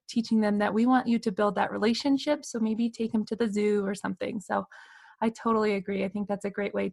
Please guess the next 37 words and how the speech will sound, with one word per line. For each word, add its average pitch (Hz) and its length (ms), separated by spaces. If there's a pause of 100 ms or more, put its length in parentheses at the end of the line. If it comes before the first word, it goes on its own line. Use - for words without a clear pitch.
(100)
to, 202 300 (460)
you 220 80
know, 196 100
kinda 196 260
keep 202 220
that 202 200
at 208 180
bay 196 220
a 196 80
little 185 200
bit 196 260 (480)
for 226 160
the 208 100
kids 202 300
that 190 100
are 190 100
reluctant. 196 680 (240)
So 240 800 (280)
I 233 80
think 320 280
you've 320 160
kind 247 260
of 302 120
answered 233 320
this 208 200
question 208 440
just 196 220
a 214 60
little 208 220
bit, 208 360
um, 208 300
as 208 180
far 226 180
as 226 220
keeping 233 400
it 208 160
out. 202 440